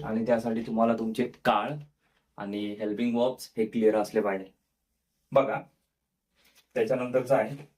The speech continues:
आपण म्हणतो ना की का बरं तू असं म्हटलास, त्याला पण तुम्हाला whatच वापरायचंय. बघा कसं बनवणार हे वाक्य, what made you think that, what made you,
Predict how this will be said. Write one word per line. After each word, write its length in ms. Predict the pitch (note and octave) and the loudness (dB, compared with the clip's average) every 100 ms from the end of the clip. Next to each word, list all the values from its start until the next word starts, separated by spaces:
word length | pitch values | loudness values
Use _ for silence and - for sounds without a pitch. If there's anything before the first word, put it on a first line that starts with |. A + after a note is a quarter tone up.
| _ _ | _ _
आपण 240 | A#2 C#3 C#3 | -2 0 0
म्हणतो 220 | D#3 C#3 | 0 -4
ना 60 | C#3+ - | -6 -8
की 140 | A2+ G#2+ _ _ - | -12 -12 _ _ 0
का 140 | B2+ | 2
बरं 260 | B2+ C3 B2+ | 4 4 4
तू 140 | C3 A#2 | 2 0
असं 160 | A#2 | 2
म्हटलास, 540 | A#2 A2 G#2+ G2+ G2 - _ _ _ _ _ _ _ _ _ A#2+ | 0 0 2 2 2 -8 _ _ _ _ _ _ _ _ _ 4
त्याला 160 | A#2 | 4
पण 180 | A#2 B2 | 4 -2
तुम्हाला 240 | A#2+ B2 A#2 | 0 2 2
whatच 340 | G#2+ G#2+ A#2+ G#2+ | 0 0 0 0
वापरायचंय. 500 | G2+ F#2+ G2 F2 G3 - - | 0 2 -4 -6 -10 -10 0
बघा 300 | A#2+ G#3+ D3 - _ _ _ _ _ | 2 2 -2 -6 _ _ _ _ _
कसं 180 | C3+ C3+ | 2 4
बनवणार 360 | A#2+ A#2 A#2 A2+ | 4 4 2 2
हे 80 | A2+ | 2
वाक्य, 300 | G#2+ - C#3 D3 - | 2 2 -2 -2 2
what 220 | C#3 C#3+ | 2 2
made 240 | C3 A#2+ B2+ | -2 -4 -4
you 60 | B2 | -4
think 200 | A#2 A2+ A2 | -2 -2 0
that, 200 | F#2+ - - _ _ _ _ _ _ _ _ - - - _ _ _ _ G#3+ _ | -4 -6 -16 _ _ _ _ _ _ _ _ -20 -20 -20 _ _ _ _ -20 _
what 340 | A2+ A#2 C3+ C#3 _ _ _ _ _ _ _ _ _ _ _ _ _ _ _ | 4 6 6 0 _ _ _ _ _ _ _ _ _ _ _ _ _ _ _
made 440 | A#2 A2+ A2+ C3+ - - G#2 G#2 | 0 2 0 -2 -8 -10 -8 -4
you, 180 | A2+ A#2+ | 0 0